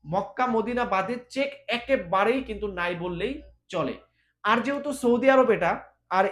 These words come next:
এই বড় হজকে কেন্দ্র করে নানা রকম আইন প্রণয়ন করেছে, সেই আইনের প্রতি শ্রদ্ধা রেখেই কিন্তু বর্তমানে প্রবাসীরা সৌদি আরবের ভিতরে আছে। যদি আইনের প্রতি শ্রদ্ধাশীল না হতো, তাহলে কিন্তু পূর্বের মতো তিরিশ হাজার, পঁয়ত্রিশ হাজার প্রবাসী প্রতি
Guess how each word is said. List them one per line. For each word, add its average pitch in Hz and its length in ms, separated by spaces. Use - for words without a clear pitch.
এই 247 80
বড় 214 180
হজকে 233 240
কেন্দ্র 208 300
করে 214 120
নানা 196 200
রকম 214 200
আইন 202 140
প্রণয়ন 196 340
করেছে, 180 220
সেই 233 140
আইনের 208 300
প্রতি 208 220
শ্রদ্ধা 196 380
রেখেই 196 380
কিন্তু 226 180
বর্তমানে 185 360
প্রবাসীরা 160 420
সৌদি 165 240
আরবের 170 320
ভিতরে 151 280
আছে। 160 220
যদি 220 260
আইনের 247 280
প্রতি 240 180
শ্রদ্ধাশীল 208 440
না 185 160
হতো, 202 260
তাহলে 175 260
কিন্তু 196 160
পূর্বের 214 340
মতো 208 140
তিরিশ 196 280
হাজার, 185 260
পঁয়ত্রিশ 175 340
হাজার 185 280
প্রবাসী 175 340
প্রতি 214 260